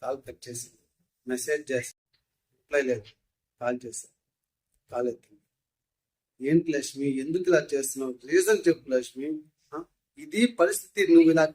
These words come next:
చేసినావు అందుకనే ఇలా చేస్తున్నాను, నేను నీకు చెప్తేనే కదా నాకు తెలుస్తుంది, నువ్వు చెప్పకుండా ఇలా చేయడం వల్ల ఏంటి, ఆ? అసలు ఏంటి పరిస్థితి, ఏంటి మీ అమ్మ వాళ్ళు ఏదైనా అన్నారా, మీ నాన్న వాళ్ళు ఏదైనా అన్నారా, ఏంటి నాకు చెప్తేనే కదా తెలుస్తుంది" ఉం? అనేసి అడిగా.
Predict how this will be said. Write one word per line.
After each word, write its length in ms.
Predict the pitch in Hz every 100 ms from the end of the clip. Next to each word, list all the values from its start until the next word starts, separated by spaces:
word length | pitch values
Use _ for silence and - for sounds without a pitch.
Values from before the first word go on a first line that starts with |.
| 170
చేసినావు 500 | 202 226 226 196 196
అందుకనే 420 | 185 170 175 202
ఇలా 200 | 202 180 180
చేస్తున్నాను, 680 | 185 - 175 165 160 160 156 _ _ -
నేను 120 | 180 185
నీకు 300 | 180 - 202
చెప్తేనే 440 | - - 277 277
కదా 140 | 254
నాకు 280 | 247 214 202
తెలుస్తుంది, 400 | 180 214 - 196
నువ్వు 180 | 185 180
చెప్పకుండా 340 | 160 - 233
ఇలా 80 | 220
చేయడం 300 | 202 196 208
వల్ల 180 | 196 190
ఏంటి, 720 | 156 156 208 214 190 180 175 _ _ _ 151
ఆ? 100 | 196 - _ _ _ _ _ _ -
అసలు 220 | 147 165
ఏంటి 400 | 156 170 240 247
పరిస్థితి, 640 | 247 170 202 - - 175 165
ఏంటి 180 | 185 185
మీ 140 | 165
అమ్మ 220 | 147 170
వాళ్ళు 260 | 196 180 160
ఏదైనా 160 | 156
అన్నారా, 420 | 151 143 135 131 135
మీ 80 | 143
నాన్న 300 | 131 156 180
వాళ్ళు 200 | 170 156
ఏదైనా 160 | 147
అన్నారా, 320 | 143 135 135 143
ఏంటి 460 | 127 120 156 185 170
నాకు 300 | 165 156 156
చెప్తేనే 280 | 151 185
కదా 100 | 175
తెలుస్తుంది" 720 | 165 143 147 151 131 127 143 151 _ _ _ 147
ఉం? 140 | 160 _ _ _ -
అనేసి 280 | 135 143 123
అడిగా. 240 | 120